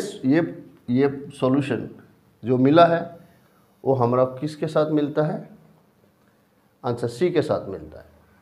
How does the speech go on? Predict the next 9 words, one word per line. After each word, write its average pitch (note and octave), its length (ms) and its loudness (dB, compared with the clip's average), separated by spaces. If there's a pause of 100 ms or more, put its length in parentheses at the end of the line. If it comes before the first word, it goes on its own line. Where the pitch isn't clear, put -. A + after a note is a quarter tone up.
(160)
therefore A2+ 380 0
answer A#2 300 -2
is A2 220 -2 (1800)
C। A2 120 -6 (1500)
तो C3 60 -2
ये D3 120 4
प्रॉब्लम D3+ 360 2
का C3+ 140 -2
आंसर E3+ 400 -2